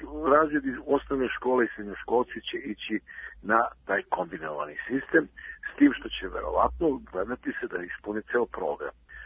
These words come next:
Dakle, to nas verovatno očekuje tamo i od dvadeset četvrtog,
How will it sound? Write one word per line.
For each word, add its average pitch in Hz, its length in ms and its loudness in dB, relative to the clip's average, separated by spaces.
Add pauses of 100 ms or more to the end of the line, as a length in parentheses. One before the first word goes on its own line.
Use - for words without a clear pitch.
(140)
Dakle, 104 360 0
to 180 180 4
nas 156 220 4
verovatno 143 460 2
očekuje 165 400 2
tamo 147 300 4
i 135 60 6
od 131 100 4
dvadeset 127 460 2
četvrtog, 127 520 2